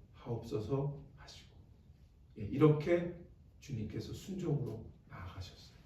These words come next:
그래서 이 순종 때문에 우리는 오늘 주님 앞에 나와서,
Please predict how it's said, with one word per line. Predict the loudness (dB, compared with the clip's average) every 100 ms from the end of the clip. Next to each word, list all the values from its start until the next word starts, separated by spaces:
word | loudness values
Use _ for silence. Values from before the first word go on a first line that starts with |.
| -20 -20 -20 -20 -20 -18 -20 -20 -20 -20 -20 -20 -18 -18 -20 -6
그래서 | 6 10
이 | 10 8 6
순종 | 4 6 6 6
때문에 | 6 2 0 -4 -6 -10 -8
우리는 | -4 0 0 0 -2 -10 -16 -14
오늘 | -6 -4 -4 -6 -10 -16 -20 -20
주님 | -8 -4 -2
앞에 | -4
나와서, | -6 -4 -4 -2 0 0 -2